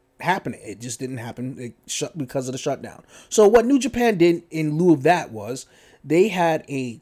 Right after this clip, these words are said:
talk show from Korakuen Hall with both Naito and, um, Hiromu talking about the potential of the match and what could have happened and what they were expecting. And then they get into a little bit of the backstory as to,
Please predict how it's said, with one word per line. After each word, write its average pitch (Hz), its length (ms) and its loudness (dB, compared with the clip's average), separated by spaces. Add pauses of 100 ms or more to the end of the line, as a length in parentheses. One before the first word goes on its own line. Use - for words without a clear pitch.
(100)
talk 247 360 -2
show 117 460 -6 (540)
from 131 260 -6
Korakuen 185 440 0
Hall 160 340 -4 (880)
with 139 160 2
both 127 200 0
Naito 147 680 0
and, 185 360 -2
um, 139 220 -6
Hiromu 135 540 -2 (400)
talking 170 380 0
about 139 480 0
the - 60 -14
potential 127 520 -8
of 131 80 -4
the 135 80 -2
match 135 360 -2
and 113 180 -10
what 127 140 -8
could 127 140 -10
have 123 100 -10
happened 131 440 -6
and 120 140 -6
what 123 180 -8
they 127 80 -8
were 120 180 -6
expecting. 135 640 -8 (300)
And 139 120 -6
then 165 100 -2
they 208 100 0
get 180 220 -4
into 180 420 0
a 151 40 4
little 240 220 0
bit 180 140 2
of 156 80 -2
the 131 80 -6
backstory 135 760 -4
as 120 260 -10
to, 113 300 -6